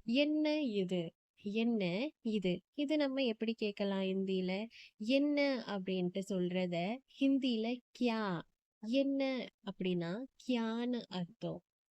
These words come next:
"கியா?" இது அப்படின்ட்டு எதையும் நம்ம காட்டி சொல்றோம். "இது என்ன?" அப்படின்னு கேக்குறோம் இல்லையா? அதுக்கு "ஏ கியா ஹே?" இது அப்படின்னு சொல்றத வந்து "ஏ, ஏ"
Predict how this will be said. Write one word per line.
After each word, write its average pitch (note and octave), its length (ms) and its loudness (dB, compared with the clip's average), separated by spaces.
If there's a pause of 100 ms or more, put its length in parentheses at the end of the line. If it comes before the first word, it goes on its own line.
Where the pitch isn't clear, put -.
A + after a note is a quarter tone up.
(100)
"கியா?" A3+ 280 0 (520)
இது C4+ 380 2 (220)
அப்படின்ட்டு G#3 400 -2
எதையும் A#3+ 340 0
நம்ம B3+ 140 2
காட்டி A#3 460 0
சொல்றோம். F3+ 520 0
"இது B3 320 0
என்ன?" B3 300 0 (220)
அப்படின்னு G3+ 340 -2
கேக்குறோம் G3 360 -2
இல்லையா? F3 320 0 (300)
அதுக்கு F#3+ 540 -2 (720)
"ஏ C#4 160 4 (300)
கியா A3 280 -2 (140)
ஹே?" G#3 220 -2 (180)
இது A#3+ 440 2
அப்படின்னு G#3 380 0
சொல்றத F#3 380 0
வந்து F3 300 0 (220)
"ஏ, A#3 180 4 (800)
ஏ" A#3 160 4